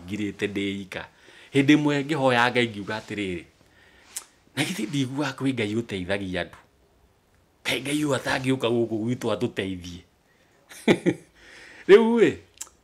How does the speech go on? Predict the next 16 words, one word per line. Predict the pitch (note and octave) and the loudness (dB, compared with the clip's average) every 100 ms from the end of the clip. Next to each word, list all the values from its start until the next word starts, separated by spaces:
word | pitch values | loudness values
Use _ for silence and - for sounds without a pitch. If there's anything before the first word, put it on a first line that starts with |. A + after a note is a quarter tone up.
| - | 4
rĩu | F#3 D#3+ | 4 6
nga-, | E3+ - - | 4 4 2
ũndũ | D#3 G3 | 4 4
ũcio | F#3+ D#3 C#3 C3 - - | 2 2 0 -2 -12 -10
ngakoragwo | C3 D#3+ D3+ D#3 C3+ A#2 G#2+ G2 G2 G2 | 0 0 2 0 2 0 0 -2 -4 -4
nĩ | B2 C3+ | -2 -2
ndĩreĩra | B2 B2+ C#3+ C#3 A#2 B2 | 2 6 8 6 4 2
ũguo | B2+ G#2+ F#2+ | 2 -2 -6
thĩinĩ, | G#2+ B2 G2 | -4 -4 -4
"Kaĩ | F2+ C3 | -8 -8
Ngai | B2 C#3 | -8 -10
ũcio | B2+ G2 | -10 -12
atangĩũka | F2 G2+ F#2+ G#2 F#2 - D#2+ | -10 -10 -8 -8 -8 -12 -16
atũteithie | - - - - E2 | -18 -18 -16 -14 -14
gũkũ | E2+ F2+ - D2+ | -12 -12 -14 -16
gwitũ?" | D#2+ E2+ - | -14 -16 -18